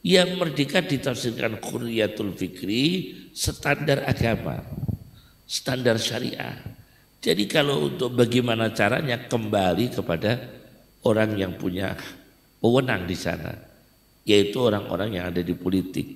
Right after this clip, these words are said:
Nah, sayangnya ini, ya mohon maaf ya, kalau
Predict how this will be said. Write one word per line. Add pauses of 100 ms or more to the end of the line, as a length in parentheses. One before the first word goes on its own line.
(640)
Nah,
sayangnya
ini, (800)
ya
mohon
maaf
ya, (480)
kalau